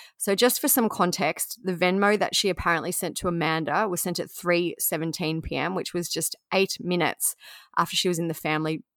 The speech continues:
dollar. And by then, she was already in the area where her car was. So she left the family dollar and she drove to the place where she apparently sent the Venmo, um, all while she'd been alone in the car eight minutes before. So,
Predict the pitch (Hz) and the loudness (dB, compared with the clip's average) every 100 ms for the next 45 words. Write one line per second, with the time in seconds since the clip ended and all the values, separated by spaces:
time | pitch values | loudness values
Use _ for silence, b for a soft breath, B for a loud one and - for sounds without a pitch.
0 | _ - 151 170 254 - - 175 180 175 | _ 0 6 6 6 2 -2 0 6 6
1 | 160 160 180 151 165 208 - _ - 196 | 6 2 4 4 0 -4 -10 _ -4 0
2 | 175 175 180 185 185 - 175 - 156 160 | 0 2 4 4 2 0 -2 0 2 2
3 | 160 156 147 160 - - 151 143 139 - | 4 2 0 -4 -4 0 2 2 0 -2
4 | - - 156 156 - B B - 196 208 | -2 0 0 0 -4 B B -2 2 2
5 | 233 - 190 175 160 156 151 - 151 160 | 0 0 2 4 4 4 2 -2 -6 -2
6 | - - 160 151 143 _ - 185 180 190 | -2 -2 -2 -4 -8 _ -6 0 2 2
7 | - - 175 - 147 151 - 156 156 - | -4 -12 -6 -2 -2 -2 -4 -2 0 0
8 | 160 - 165 151 156 - 139 151 156 151 | -2 -2 0 0 -4 -8 -8 -6 -4 -4
9 | 151 143 160 233 B B B B B - | -2 -2 0 -2 B B B B B -10
10 | 147 147 147 143 - 214 208 208 165 175 | -6 -4 -6 -8 -4 4 6 6 6 6
11 | 170 - 175 160 156 151 151 151 - 151 | 6 2 -2 0 0 0 0 -4 -2 0
12 | - 135 147 - - 139 - 98 - 143 | 0 -2 -4 -6 -10 -14 -10 -10 -10 -16
13 | - - 156 156 151 | -6 2 2 4 2